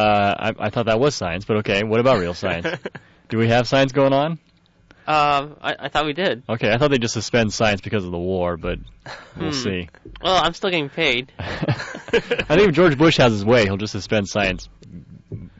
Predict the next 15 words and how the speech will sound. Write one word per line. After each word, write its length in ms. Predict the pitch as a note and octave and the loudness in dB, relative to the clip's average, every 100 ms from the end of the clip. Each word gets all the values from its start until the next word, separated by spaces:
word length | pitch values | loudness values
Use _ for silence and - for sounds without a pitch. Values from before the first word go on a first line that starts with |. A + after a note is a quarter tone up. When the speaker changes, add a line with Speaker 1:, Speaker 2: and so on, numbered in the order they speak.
| - | -8
Speaker 1:
on 160 | G#2+ | -4
a 60 | F#2 | -2
whim. 420 | G2+ G#2+ D3+ E2+ - | -2 -2 -4 -10 -12
But 100 | B2+ | -8
Speaker 3:
Yeah. 280 | A#2 A2 G#2 | -6 -4 -6
Speaker 1:
anyway. 380 | G2+ F2+ E2+ E2+ _ - - - _ _ _ - - | -10 -10 -10 -12 _ -20 -20 -20 _ _ _ -20 -14
Speaker 2:
There 220 | D3 E3+ G#3+ | -2 2 2
is 160 | A3 | 0
actually 560 | D3 C#3 D3 D#3+ C#3 B2+ B2+ B2+ B2+ | -2 -4 -4 -4 -2 -2 -2 -2 -2
a, 80 | B2+ | -2
uh, 300 | B2 B2 A#2+ - C#3+ C#3 C#3 - | -4 -4 -8 -12 -18 -18 -14 -8
little 220 | F#3 E3+ | -6 -4
bit 200 | C3 B2 | -6 -6
of, 280 | A#2+ A#2 - | -8 -10 -10
uh, 380 | A#2+ A2+ A2+ | -8 -6 -8